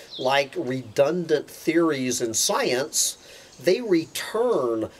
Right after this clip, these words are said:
under different names. Torture as enhanced interrogation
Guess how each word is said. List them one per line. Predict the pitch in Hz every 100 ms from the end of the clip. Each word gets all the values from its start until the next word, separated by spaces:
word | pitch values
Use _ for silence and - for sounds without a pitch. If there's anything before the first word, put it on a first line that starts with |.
| - 160
under | 160 147 135
different | 123 180 - - 123 123
names. | 123 113 107 98 92 - - - _ -
Torture | - 277 277 - 131 123
as | 120 120 117 113 107 - - - - -
enhanced | 147 - - 214 233 277 - - -
interrogation | 190 151 - 196 180 - 190 185 143 127